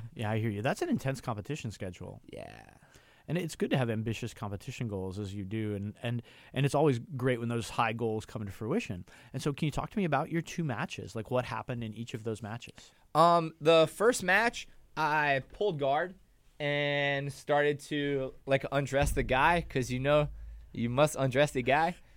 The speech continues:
Speaker 2: So once I got the lapel out, I started to set up the Daniel Frank Worm and Bolo special. And I went to, like, Worm and Bolo him. But ins-, he kinda did, like, a weird thing where instead of kind of either falling to his hip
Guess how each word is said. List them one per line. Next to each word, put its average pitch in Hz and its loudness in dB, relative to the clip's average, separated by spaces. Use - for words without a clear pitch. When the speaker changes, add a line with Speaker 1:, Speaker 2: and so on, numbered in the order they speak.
Speaker 2:
So 143 6
once 175 4
I 185 6
got 185 4
the 165 4
lapel 151 8
out, 151 6
I 139 2
started 147 2
to 135 -2
set 139 2
up 135 2
the 127 -2
Daniel 135 2
Frank 135 -2
Worm 131 0
and 120 -2
Bolo 123 6
special. 123 0
And 131 2
I 127 4
went 135 0
to, 139 2
like, 127 2
Worm 139 4
and 123 0
Bolo 135 8
him. 110 -2
But 160 4
ins-, - -6
he 156 -2
kinda 220 2
did, 190 0
like, 175 6
a 131 6
weird 151 4
thing 143 2
where 135 0
instead 170 2
of 165 0
kind 160 0
of 139 -2
either 151 2
falling 151 6
to 156 -2
his 135 2
hip 214 0